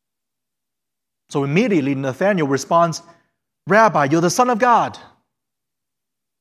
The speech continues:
Imagine moments when you felt most alone. Whether you're feeling sad or left out or helpless, you thought you were all alone.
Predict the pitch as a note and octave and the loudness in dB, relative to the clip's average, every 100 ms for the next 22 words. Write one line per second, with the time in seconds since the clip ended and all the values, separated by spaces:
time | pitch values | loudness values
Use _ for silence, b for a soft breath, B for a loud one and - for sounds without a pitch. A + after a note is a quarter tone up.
0 | _ _ _ _ _ D3 C#3 F#3 F3+ C3 | _ _ _ _ _ -10 -4 -4 -4 -6
1 | D3 F3+ C3 B2 A#2 C#3+ C3+ D3+ C#3+ C#3 | -4 -4 -6 -8 -10 -8 -8 -8 -8 -8
2 | C#3 C#3 C#3 F#2+ D2+ _ _ _ _ _ | -10 -14 -14 -16 -20 _ _ _ _ _
3 | _ _ _ _ _ _ _ _ _ _ | _ _ _ _ _ _ _ _ _ _
4 | _ B2 C#3 C#3 B2+ - D3 C3+ - D3 | _ -8 -6 -4 -6 -8 -10 -8 -6 -4
5 | D3 D3 C3+ B2 C#3 - C#3+ C#3 C#3 C3 | -2 -4 -6 -6 -8 -6 -4 -4 -6 -10
6 | - _ _ _ _ _ _ - C#3+ C#3+ | -20 _ _ _ _ _ _ -12 -8 -8
7 | A#2+ F#2+ - - _ _ _ _ _ _ | -10 -14 -14 -18 _ _ _ _ _ _
8 | _ _ _ _ _ A#2+ C#3+ C#3 C3 C3+ | _ _ _ _ _ -8 -6 -6 -6 -6
9 | C3+ C3 C3 F2+ E2 | -6 -6 -10 -12 -18